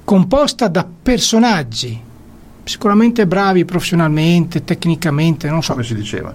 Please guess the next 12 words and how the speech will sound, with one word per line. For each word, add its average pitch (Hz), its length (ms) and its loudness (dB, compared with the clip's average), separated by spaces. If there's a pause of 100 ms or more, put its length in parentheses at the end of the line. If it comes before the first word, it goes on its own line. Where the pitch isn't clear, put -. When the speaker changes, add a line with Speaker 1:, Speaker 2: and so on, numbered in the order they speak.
Speaker 1:
Ecco. - 260 -14 (680)
Ma 190 240 4
che 269 300 0
erano 277 380 2
quelli 262 300 2
che 214 140 -2
erano 233 380 2 (200)
deputati 226 920 0
a 151 60 0
vigilare 147 880 0 (240)
e 175 180 0
quando 233 720 2